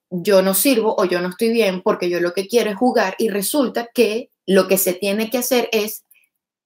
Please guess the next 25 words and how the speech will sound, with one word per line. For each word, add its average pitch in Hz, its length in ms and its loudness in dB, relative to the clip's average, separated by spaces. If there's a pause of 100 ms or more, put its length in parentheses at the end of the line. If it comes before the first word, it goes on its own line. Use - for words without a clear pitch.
(140)
estudiar. 190 540 0 (720)
Entonces, 262 320 6
ahí 277 260 4
ya 247 80 2
se 226 160 -4
comienzan 226 420 -2
a 233 100 -6
crear 233 340 0
esos 202 240 -6
pequeños 208 460 -4
como, 190 440 -4
como 175 300 -8
quiebres 214 640 0 (340)
de, 196 520 2
este, 180 680 -4 (300)
rechazo 208 640 0
a 214 120 -2
nuestra 196 300 -2
personalidad, 190 580 -4
a 180 60 -4
nuestra, 180 480 -4 (260)
nuestra 202 300 0
verdadera 196 640 2
esencia, 185 640 -4
¿ok? - 120 -10